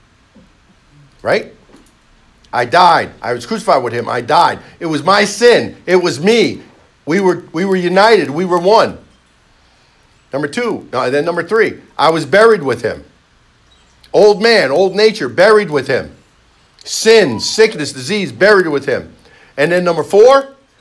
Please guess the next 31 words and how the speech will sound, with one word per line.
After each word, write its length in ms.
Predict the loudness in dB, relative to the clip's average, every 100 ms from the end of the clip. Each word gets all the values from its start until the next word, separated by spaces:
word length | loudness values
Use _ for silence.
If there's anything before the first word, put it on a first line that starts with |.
| _
I 120 | 0
was 220 | 2 0 -2
raised 340 | -2 -2 -2
with 140 | -2
him 100 | -2
in 40 | -2
the 80 | -4
newness 320 | -4 -4 -6
of 100 | -6
life. 360 | -8 -8 -18 -4
This 180 | -2 0
is 100 | 4
all 200 | 4 4
Paul 240 | 4 4
is 100 | 2
telling 400 | 0 0 -2 -8
you. 80 | -14 _
This 160 | -10 -8
is 100 | 2
all 180 | 4 4
Paul 280 | 4 4 4
is 80 |
preaching. 540 | -2 -4 -4 -6 -8 -10 _ _ _ _ _ _ _
See 320 | -10 -2 -2 0
Jesus, 720 | 0 2 2 0 -2 -12 _ _ _ _ _ _ _ _ _
crucified, 680 | -4 -2 0 2 2 0 -6 _ 0
died, 500 | 4 4 2 0 -8 _ _
buried, 460 | 2 4 2 -2 -4
resurrected. 640 | -2 0 2 0 0 -10 -14 -20 _
See 300 | -4 -2 0
yourself, 680 | -2 2 4 4 2 -4